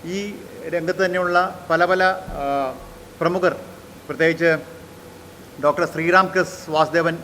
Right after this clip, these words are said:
ഇന്റൽ ഇന്ത്യ, ഡോക്ടർ, ആ, സി എസ് ശങ്കർ റാം, ഐ ഐ ടി മദ്രാസ്, ഡോക്ടർ ജിംസൺ മാത്യു,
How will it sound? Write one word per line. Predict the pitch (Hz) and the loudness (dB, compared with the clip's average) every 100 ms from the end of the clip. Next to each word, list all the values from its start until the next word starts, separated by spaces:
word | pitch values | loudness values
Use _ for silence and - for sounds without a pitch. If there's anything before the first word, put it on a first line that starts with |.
| - | -10
ഇന്റൽ | 151 165 175 | -4 0 2
ഇന്ത്യ, | 160 156 165 - - - - - - - - - - - - | 2 2 0 -2 -16 -20 -20 -20 -20 -20 -20 -20 -20 -8 0
ഡോക്ടർ, | 156 156 165 | 2 2 4
ആ, | 160 147 | 4 4
സി | 139 160 185 | 0 0 0
എസ് | 185 - | 0 -2
ശങ്കർ | 160 156 165 | 0 2 2
റാം, | 170 160 - 147 | 2 0 -6 -4
ഐ | 151 | -2
ഐ | 170 | -2
ടി | 175 | -2
മദ്രാസ്, | 151 147 160 175 - - - - - - - - - | -2 2 2 0 -8 -18 -20 -20 -20 -20 -20 -8 -2
ഡോക്ടർ | 147 160 | 0 0
ജിംസൺ | 143 160 165 190 | -2 -2 -2 0
മാത്യു, | 170 165 180 175 | 4 4 2 -2